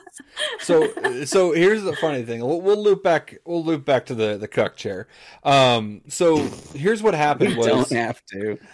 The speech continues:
Speaker 2: was she and I usually would, like, that. We were, like, we were the first person we said good morning to in the morning kind of thing, right? At that
Speaker 1: Good
Speaker 2: point.
Speaker 1: morning.
Speaker 2: But the thing is,
Speaker 1: Yeah.
Speaker 2: is she wakes up so much earlier than I do. So
Speaker 1: Yeah,
Speaker 2: she
Speaker 1: she's
Speaker 2: would
Speaker 1: two hours ahead of you.
Speaker 2: Exactly. So she'd message me at, like,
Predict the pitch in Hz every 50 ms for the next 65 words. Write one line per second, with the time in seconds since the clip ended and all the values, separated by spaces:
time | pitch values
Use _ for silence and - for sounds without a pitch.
0 | - - 156 156 139 - - - 220 240 247 226 202 180 170 160 147 127 139 143
1 | 156 151 143 139 143 147 143 135 135 127 123 120 117 127 147 135 - 170 190 214
2 | 226 220 208 190 180 170 160 _ - - _ _ _ _ - - - 175 208 277
3 | 302 262 214 - - 226 214 196 208 - 208 196 180 - 185 180 175 175 170 165
4 | - 180 165 165 185 196 226 214 190 160 123 113 - - 104 82 95 107 95 73
5 | 80 73 60 58 - - - 117 71 - - 87 80 73 92 113 131 170 185 -
6 | _ _ _ _ _ _ _ _ _ _ _ _ _ - 147 165 196 - - 254
7 | 254 277 254 254 277 277 262 156 139 135 131 185 113 104 113 156 131 - _ -
8 | 180 180 160 170 156 - 208 208 - 196 180 175 151 - - - 202 190 180 196
9 | 196 190 190 - - 196 185 - - - - 185 175 170 180 - - - 147 165
10 | 175 180 190 180 165 135 135 123 117 110 107 107 107 101 95 98 117 127 - _
11 | _ _ _ _ _ - - 247 220 - - 220 202 151 - - - _ - -
12 | 240 247 240 247 240 220 214 214 226 226 220 202 175 147 160 147 156 240 269 208
13 | 131 110 - 107 98 80 - 170 - 220 240 202 - 151 - - 175 160 - 262
14 | 262 196 165 170 180 185 - 196 160 160 165 160 160 143 131 120 117 -